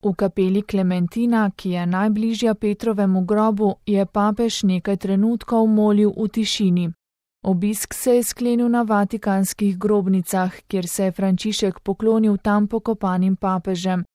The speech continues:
Benediktu petnajstemu, Piju dvanajstemu,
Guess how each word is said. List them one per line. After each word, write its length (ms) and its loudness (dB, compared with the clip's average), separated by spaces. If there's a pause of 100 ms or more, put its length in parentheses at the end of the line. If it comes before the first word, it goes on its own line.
(140)
Benediktu 640 0
petnajstemu, 960 0 (160)
Piju 300 -2
dvanajstemu, 1000 0